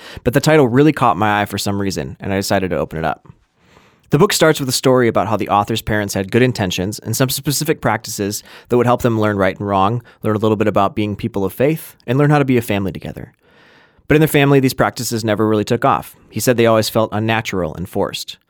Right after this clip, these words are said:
And though these specific things didn't really work for their family, the author lifts up the good things that were happening, seemingly by accident,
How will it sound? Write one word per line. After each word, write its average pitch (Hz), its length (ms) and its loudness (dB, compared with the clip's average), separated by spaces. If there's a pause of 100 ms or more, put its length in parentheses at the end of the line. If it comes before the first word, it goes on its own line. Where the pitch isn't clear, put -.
(460)
And 127 100 2
though 147 80 6
these 151 160 4
specific 170 460 -2
things 147 280 2
didn't 147 200 2
really 131 160 4
work 120 180 0
for 117 120 -2
their 101 100 0
family, 123 500 0 (240)
the 143 100 4
author 156 240 4
lifts 143 260 2
up 143 120 0
the 127 80 0
good 123 260 0
things 107 200 -2
that 90 100 -4
were 73 120 -8
happening, 92 600 -12
seemingly 170 440 4
by 117 120 2
accident, 90 580 -4